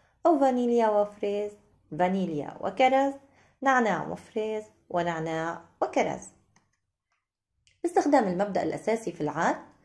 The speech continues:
نجد أن عدد الخيارات الممكنة تساوي اثنان ضرب ثلاث وتساوي ستة.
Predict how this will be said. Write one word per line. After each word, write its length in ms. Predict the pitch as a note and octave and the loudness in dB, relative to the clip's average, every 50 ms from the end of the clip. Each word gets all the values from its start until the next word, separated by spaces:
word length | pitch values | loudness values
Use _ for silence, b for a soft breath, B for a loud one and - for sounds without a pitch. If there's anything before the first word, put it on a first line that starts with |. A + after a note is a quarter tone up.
| b b b b b b b - | b b b b b b b -4
نجد 260 | F4 D#4 - A#3+ G3 | -2 0 2 0 0
أن 180 | - - E3 D#3 | 0 -2 -2 -2
عدد 380 | D3+ D#3 F3+ A3+ A#3 B3 G3 F#3+ | 0 0 2 2 2 2 0 -2
الخيارات 540 | F3 - - D#3+ D#3 D#3+ E3+ E3 F3 - | -6 -6 -4 -2 0 0 0 -2 -4 -4
الممكنة 580 | D#3 D3+ D#3+ F#3 A3 - - C4+ C4 C4 C4 C4+ | -6 -8 -8 -8 -8 -10 -10 -6 -6 -4 -4 -4
تساوي 600 | C4+ C4+ A3+ G3+ - - F#3+ E3 D3 C#3 - - | -6 -6 -8 -8 -8 -6 -6 -6 -6 -6 -8 -10
اثنان 380 | - - - G#3+ G#3+ G#3 F#3+ E3 | -10 -8 -6 -4 -2 -2 -2 -2
ضرب 160 | D#3 D3 - | -4 -6 -6
ثلاث 680 | - - D#3 D#3 D#3 E3 F3 G3 B3 C#4+ - - - | -6 -6 -4 -2 0 0 0 0 0 -2 -6 -10 -12
وتساوي 800 | - D#3 D#3 D#3+ D#3 D#3 - F3+ F3 F3+ F#3 F#3+ G#3+ A3 A#3 - _ _ | -12 -10 -10 -10 -12 -8 -4 -2 -2 0 0 -2 -4 -4 -8 -12 _ _
ستة. 460 | - - F4+ F4 - - - - | -6 -4 -4 -4 -4 -6 -10 -10